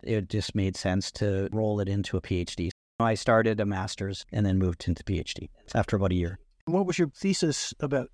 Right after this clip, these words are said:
Speaker 1: The title of my P H D is Conformal Coating of Mammalian Cells at a Liquid-Liquid Interface. It was all about creating a new way of coating cells so that they could be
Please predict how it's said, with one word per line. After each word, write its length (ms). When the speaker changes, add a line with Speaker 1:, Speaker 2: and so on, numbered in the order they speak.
Speaker 1:
The 140
title 460
of 120
my 320
P 160
H 180
D 260
is 200
Conformal 800
Coating 340
of 100
Mammalian 580
Cells 380
at 100
a 40
Liquid-Liquid 600
Interface. 640
It 60
was 180
all 180
about 260
creating 680
a 60
new 320
way 300
of 160
coating 800
cells 920
so 400
that 160
they 160
could 220
be 540